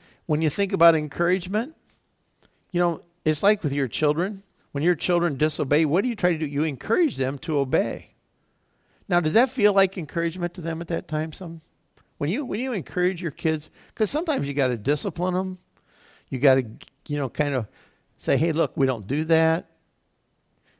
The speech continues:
And sometimes they don't like that, and they kind of rebel against that. But, you know, you still love them. You're trying to encourage them to do the right thing. And so sometimes encouragement is, you know,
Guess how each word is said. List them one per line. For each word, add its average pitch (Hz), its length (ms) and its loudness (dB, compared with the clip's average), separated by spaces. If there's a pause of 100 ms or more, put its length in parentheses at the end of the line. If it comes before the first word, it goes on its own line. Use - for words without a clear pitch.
(120)
And 123 80 -8
sometimes 147 320 -2
they 139 100 2
don't 117 240 -4
like 131 340 0
that, 160 400 -2 (160)
and 117 140 -8
they 113 160 -4
kind 131 320 -8
of 113 80 -8
rebel 135 380 4
against 160 380 -2
that. 160 420 -2 (680)
But, 160 80 -8
you 131 80 -4
know, 151 80 -4
you 147 180 -4
still 123 320 -4
love 135 220 4
them. 160 180 -6
You're 127 120 -6
trying 143 260 -4
to 131 60 -6
encourage 180 680 -8
them 123 300 -6
to 135 160 -12
do 127 160 -6
the 123 140 -8
right 117 260 -4
thing. 127 340 -12 (1160)
And 143 100 -4
so 208 140 4
sometimes 220 560 2
encouragement 165 580 4
is, 139 260 4 (460)
you 160 80 -6
know, 139 240 -2